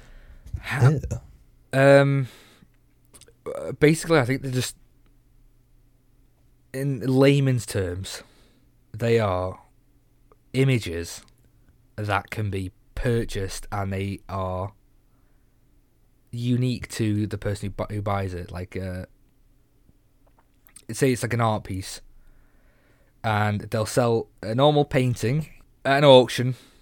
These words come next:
Speaker 1: for a million, million pound. Now, the same people, the same person who painted that amazing picture, painting, may want to do an N F T along with it. So it's a digital version of it, but there's only one available,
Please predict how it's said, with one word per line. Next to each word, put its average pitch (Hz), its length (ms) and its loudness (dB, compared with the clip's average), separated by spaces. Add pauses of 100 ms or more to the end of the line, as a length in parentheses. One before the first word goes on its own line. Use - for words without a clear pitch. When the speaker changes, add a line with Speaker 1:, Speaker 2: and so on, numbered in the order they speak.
(140)
Speaker 1:
for 131 300 6
a 123 60 6
million, 127 460 6 (560)
million 127 280 2
pound. 113 360 2 (340)
Now, 123 280 2
the 113 100 -6
same 143 320 2
people, 123 480 -2 (180)
the - 60 -16
same 127 240 0
person 120 420 4
who 110 80 -4
painted 123 440 -4
that 107 200 0 (340)
amazing 117 720 0
picture, 90 420 -8 (840)
painting, 95 440 -6 (760)
may 110 180 0
want 110 380 -2 (120)
to - 160 -10
do 107 140 -2
an 101 100 -2
N 104 140 -2
F 101 120 -4
T 107 340 -6
along 98 240 -4
with 101 160 -4
it. 95 120 -4 (300)
So 107 140 -2
it's 101 100 -4
a 107 60 -8
digital 113 480 -2
version 107 400 4
of 90 100 -6
it, 90 160 -6 (300)
but - 80 -8
there's 107 100 -2
only 110 160 0
one 104 280 2
available, 101 560 -2